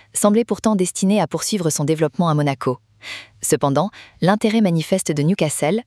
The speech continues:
accompagné d'une offre substantielle, a précipité son transfert. Les discussions entre les deux clubs ont abouti à un accord, incluant six millions d'euros de bonus et une clause de quinze pour cent sur une éventuelle revente.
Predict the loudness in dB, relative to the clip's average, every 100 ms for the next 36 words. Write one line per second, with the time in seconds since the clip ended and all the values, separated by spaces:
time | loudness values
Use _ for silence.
0 | _ -4 -2 0 0 0 0 -2 -2 -4
1 | -4 -4 -2 0 0 -2 -10 -8 -4 0
2 | -2 -2 -6 -2 -2 -2 -4 -4 -4 -4
3 | -6 _ _ -20 -20 -18 -2 0 0 -2
4 | -2 -2 -2 -2 0 0 0 2 2 0
5 | -8 -8 -2 2 2 0 -2 -2 0 -2
6 | -2 -2 -2 -8 -20 -6 -2 0 0 0
7 | 0 0 2 0 0 0 0 0 0 0
8 | -2 -6 -14 -4 2 2 2 2 2 0
9 | 0 0 -2 -4 -4 -4 -2 0 0 0
10 | -2 -2 0 0 -2 -4 -8